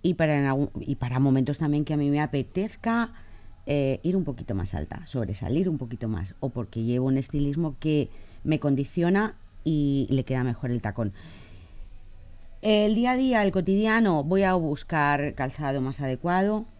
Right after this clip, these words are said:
porque la salud es muy importante y la salud del pie, del pie es muy importante.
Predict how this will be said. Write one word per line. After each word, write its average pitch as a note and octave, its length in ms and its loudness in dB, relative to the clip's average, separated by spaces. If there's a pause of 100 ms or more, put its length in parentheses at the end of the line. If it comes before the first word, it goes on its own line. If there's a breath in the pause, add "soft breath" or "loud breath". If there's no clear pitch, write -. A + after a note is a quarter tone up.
(800)
porque D3+ 240 -6
la C#3 100 0
salud C3 280 -2
es C3 140 -2
muy B2+ 180 2
importante A#2 600 -4
y B2+ 80 -4
la B2+ 120 -2
salud C3 320 -6
del B2+ 160 -6
pie, C#3 260 -8
del B2 180 -6
pie C#3+ 280 -4
es - 180 -12
muy D#3 300 0
importante. A2+ 540 -10